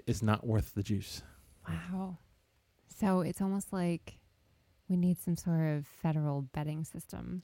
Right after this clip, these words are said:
Speaker 2: like
Speaker 1: No.
Speaker 2: some sort of <laughs>
Speaker 1: No, no. We keep it
Speaker 2: <laughs> So
Speaker 1: overseas,
Speaker 2: keep it
Speaker 1: and we'll just
Speaker 2: overseas.
Speaker 1: send our money to Thailand or wherever it is,
Speaker 2: Mm-hmm.
Speaker 1: and it'd be fine.
Speaker 2: Amazing.
Speaker 1: Uh,
Speaker 2: Mm-hmm.
Speaker 1: no, if th-, the point is, th-, the whole reason to bet is to make money riskily,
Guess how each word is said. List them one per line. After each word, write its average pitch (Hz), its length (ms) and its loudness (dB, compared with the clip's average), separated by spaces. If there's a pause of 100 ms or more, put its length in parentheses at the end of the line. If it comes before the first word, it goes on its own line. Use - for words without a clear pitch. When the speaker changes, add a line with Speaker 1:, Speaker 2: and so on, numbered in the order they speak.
(120)
Speaker 2:
like 180 180 8
Speaker 1:
No. 107 60 10
Speaker 2:
some 90 200 8 (240)
sort 202 40 10
of 95 260 10
<laughs> 214 140 10
Speaker 1:
No, 95 260 12 (260)
no. 101 240 8
We 113 200 10
keep 127 240 10
it 156 40 12
Speaker 2:
<laughs> - 0 -
So 160 60 12
Speaker 1:
overseas, 123 560 12 (160)
Speaker 2:
keep 233 180 10
it 240 40 12
Speaker 1:
and 254 100 12
we'll 233 80 12
just 233 300 8
Speaker 2:
overseas. 160 240 0
Speaker 1:
send 123 340 6
our 123 260 10
money 120 280 8
to 120 100 8
Thailand 98 400 4
or 98 60 4
wherever 104 300 6
it 98 60 4
is, 95 320 0
Speaker 2:
Mm-hmm. 208 200 -2
Speaker 1:
and 110 100 6
it'd 104 160 6
be 98 80 4
fine. 98 240 -2 (280)
Speaker 2:
Amazing. 175 320 -2
Speaker 1:
Uh, 220 260 4 (200)
Speaker 2:
Mm-hmm. 196 140 -4
Speaker 1:
no, 120 180 8 (120)
if 170 280 6
th-, - 280 -6 (100)
the 156 100 8
point 233 340 8
is, 117 260 8
th-, - 140 -4
the 175 160 10
whole 269 160 12
reason 180 280 10
to 139 60 10
bet 123 360 8
is 143 260 10
to 139 260 6
make 131 280 8
money 117 520 8 (880)
riskily, 110 840 6